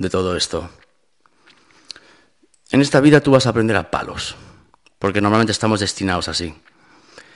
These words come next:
Pero a veces tienes la puta suerte que yo no tuve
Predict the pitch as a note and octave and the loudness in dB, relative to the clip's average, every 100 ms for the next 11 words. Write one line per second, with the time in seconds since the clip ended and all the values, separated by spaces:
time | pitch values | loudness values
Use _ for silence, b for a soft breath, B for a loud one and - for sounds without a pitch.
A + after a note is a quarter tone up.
0 | b b b b - E2 G#2 B2 A#2+ - | b b b b -2 2 2 0 -4 -6
1 | - _ _ _ _ _ _ _ _ - | -12 _ _ _ _ _ _ _ _ -4
2 | A2 G#2 F#2+ C#3+ D3 B2+ C3 B2 G2+ F#2+ | -2 -2 -4 -2 0 0 2 0 0 0
3 | G2+ A2+ A#2+ A2 A#2 | 2 2 2 2 0